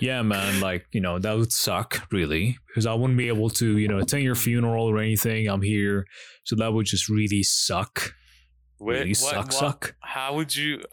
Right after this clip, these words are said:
Speaker 2: how would you want to, how would you want to die? Like, how, what would you want to happen to your body, or do you even care?
Speaker 1: Oh, I, I already have a plan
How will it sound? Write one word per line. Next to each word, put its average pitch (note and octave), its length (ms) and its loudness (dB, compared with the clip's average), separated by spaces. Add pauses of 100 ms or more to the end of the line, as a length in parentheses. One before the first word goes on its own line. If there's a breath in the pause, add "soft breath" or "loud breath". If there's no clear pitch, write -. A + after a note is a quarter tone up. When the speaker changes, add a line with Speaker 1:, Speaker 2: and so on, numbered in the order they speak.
Speaker 2:
how D3 220 -6
would D3+ 120 -4
you C#3 100 -8
want C3+ 240 -6 (100)
to, B2 320 -4 (100)
how C3+ 160 -4
would D#3+ 120 -6
you D#3+ 120 -6
want C#3 220 -4
to B2 80 -14
die? A2+ 320 -4
Like, G2+ 180 -2
how, A#2+ 420 -6
what B2 160 -2
would C3 180 -8
you B2 120 -6
want A#2 220 -8
to B2+ 80 -6
happen A#2 300 -8
to - 120 -8
your G#2 100 -6
body, G2+ 500 -4
or F#2+ 300 -6
do G2+ 160 -14
you G#2 160 -10
even G2+ 200 -14
care? F#2 500 -4
Speaker 1:
Oh, F3 180 0 (160)
I, F3+ 220 -2
I F3 220 -2
already F#3+ 300 2
have C3+ 140 0
a A2+ 80 0
plan G2+ 380 -4